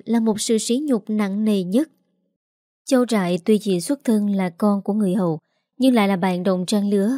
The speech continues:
với ông Tần Án. Từ thuở thiếu thời đã cùng ăn, cùng lớn với ông ấy, bồn ba cùng bạn, nỗi khổ bao nhiêu năm nay. Tần Án cưới một người vợ kiêu kỳ, xuất thân danh gia vọng tộc theo ý muốn của gia đình. Châu Trại lại chọn cuộc sống độc thân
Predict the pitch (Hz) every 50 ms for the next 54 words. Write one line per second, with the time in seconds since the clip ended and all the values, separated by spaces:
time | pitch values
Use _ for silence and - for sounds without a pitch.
0 | 262 - 220 208 233 254 240 196 180 165 - 180 165 170 170 175 180 214 262 -
1 | _ _ _ _ _ _ _ _ _ _ _ - 220 214 214 202 185 175 180 -
2 | 262 285 - 233 202 185 180 180 185 196 214 - - 208 190 180 175 196 214 214
3 | 208 202 214 - _ - - 208 190 185 190 190 214 262 294 - 320 302 240 196
4 | 185 180 180 214 269 302 _ _ _ _ _ _ _ _ 214 190 196 185 175 175
5 | 196 190 185 180 175 - 196 185 175 165 185 180 170 165 160 - _ _ _ _
6 | - 214 208 208 220 269 - - 233 185 165 160 160 175 214 202 196 190 196 185
7 | 185 180 185 185 190 185 180 185 _ _ _ _ _ _ _ _ _ _ _ _
8 | - 226 214 208 214 214 262 311 311 285 262 262 320 370 370 240 185 202 208 196
9 | 170 196 185 175 170 - - 240 233 220 - 208 185 165 160 160 _ _ _ _
10 | _ - - - 339 349 349 - 285 247 233 226 220 240 220 220 208 202 220 208
11 | 208 202 175 180 180 160 160 160 185 185 165 - _ _ - - 233 202 185 196
12 | 214 220 214 208 208 269 285 - 220 214 - 208 196 175 185 165 156 156 _ _
13 | _ _ _ _ _ _ _ - 294 277 262 - 214 190 180 180 185 185 180 -
14 | 208 190 180 180 - 190 165 - - 214 208 285 311 254 196 - _ - 233 220
15 | 220